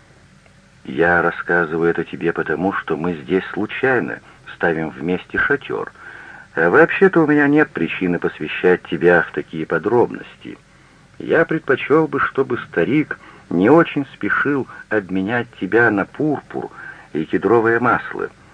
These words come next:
Задержись ты у нас еще на какое-то время и на какую-то часть пути,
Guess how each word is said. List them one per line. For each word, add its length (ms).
Задержись 640
ты 80
у 80
нас 260
еще 380
на 100
какое-то 500
время 440
и 80
на 100
какую-то 460
часть 480
пути, 500